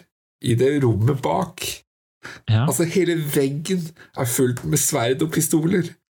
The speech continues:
Speaker 1: Jeg vet ikke om det er tiltenkt at man skal liksom prøve å fremstille Rognås som er opptatt av våpen. Jeg, jeg vet ikke, men det virker veldig påfallende, da.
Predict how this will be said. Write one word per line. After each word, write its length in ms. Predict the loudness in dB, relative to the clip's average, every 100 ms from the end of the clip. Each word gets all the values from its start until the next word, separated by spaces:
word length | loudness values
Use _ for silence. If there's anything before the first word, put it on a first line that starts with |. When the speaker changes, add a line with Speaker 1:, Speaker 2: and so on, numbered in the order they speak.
| _ _ _ _ -4
Speaker 1:
Jeg 140 | 0
vet 180 | 0 0
ikke 140 | -2
om 40 | 0
det 120 | -2
er 80 | -2
tiltenkt 720 | 0 0 0 -2 -2 -2 -2
at 240 | -4 -4 -4
man 120 | -2 -2
skal 180 | 0
liksom 180 | 0 -2
prøve 240 | 0 0 0
å 20 |
fremstille 1080 | 0 0 0 -2 -2 0 0 2 0 0 -4 -12 _ _ _ -10 -2
Rognås 520 | 0 2 2 2 0
som 140 | 0 0
er 100 | 0
opptatt 420 | -6 -8 -6 -4
av 100 | 0
våpen. 560 | 2 2 0 -2 -2 -2 -10 _ _ _ _ _ -14
Jeg, 220 | -6 -2
jeg 100 | -2
vet 280 | 0 -2 -2
ikke, 200 | -2 0 -2
men 120 | -2
det 120 | 0
virker 380 | 0 0 -2 -2
veldig 320 | 0 0 0 0
påfallende, 560 | 0 0 -2 -2 0
da. 120 | 2